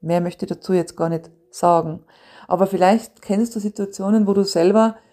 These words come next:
drinnen bist, wo du merkst, eigentlich ist das überhaupt nicht richtig. Wenn ich da jetzt bleib, dann unterstütze ich nicht unbedingt das Lichtvolle. Wenn ich da jetzt nichts sag, unterstütze ich vielleicht nicht unbedingt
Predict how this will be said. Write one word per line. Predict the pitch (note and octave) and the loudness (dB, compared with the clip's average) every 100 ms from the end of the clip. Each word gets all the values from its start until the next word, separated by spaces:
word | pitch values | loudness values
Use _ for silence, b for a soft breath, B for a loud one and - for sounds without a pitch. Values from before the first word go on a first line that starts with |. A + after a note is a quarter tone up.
| b b _ | b b _
drinnen | F3+ G3 A#3 A#3 | 0 4 4 4
bist, | A#3 A#3 - | 0 -2 -6
wo | F#3+ | -6
du | F#3+ | -2
merkst, | F3+ G#3 - | -2 -2 -2
eigentlich | E3+ F#3+ G3+ | 0 0 -2
ist | G3 | -8
das | - | -8
überhaupt | F3 F#3 F#3 | -2 0 2
nicht | G#3+ G3 | 0 -2
richtig. | G3 - F#3+ - _ _ _ - | -4 -4 -10 -10 _ _ _ -6
Wenn | F#3+ | -2
ich | F#3 | 2
da | F#3 | 4
jetzt | G#3+ A#3 - | 4 2 -4
bleib, | - F3 E3+ E3+ - - _ _ - | 0 2 2 0 -4 -20 _ _ -2
dann | G2 | 0
unterstütze | - G2+ F#2+ G#3+ G#3+ - | 0 -2 -2 -2 -2 0
ich | G3 | 2
nicht | G3 G3 | 0 -2
unbedingt | G#3 G3 G#3 G3+ F#3 - - _ _ _ _ | -6 -2 -2 -2 -4 -8 -18 _ _ _ _
das | E3 | -12
Lichtvolle. | F3 F#3 - - D#3+ D#3+ - _ _ _ | -8 -8 -8 -6 -4 -6 -10 _ _ _
Wenn | F3 F#3+ | 2 4
ich | F#3 | 6
da | F3+ | 6
jetzt | A3 A3 - G3 | 6 4 -2 -2
nichts | A#3 - - - | -2 -4 -10 -2
sag, | F3 F3 - - | 0 0 -6 -20
unterstütze | G3 F#3+ - G3 - | -12 -10 -10 -10 -10
ich | G3+ | -8
vielleicht | F3 F3+ F3 F#3 | -4 -4 -6 -8
nicht | F#3 | -8
unbedingt | F3 F3+ F3+ F3 F3 | -8 -4 -4 -6 -10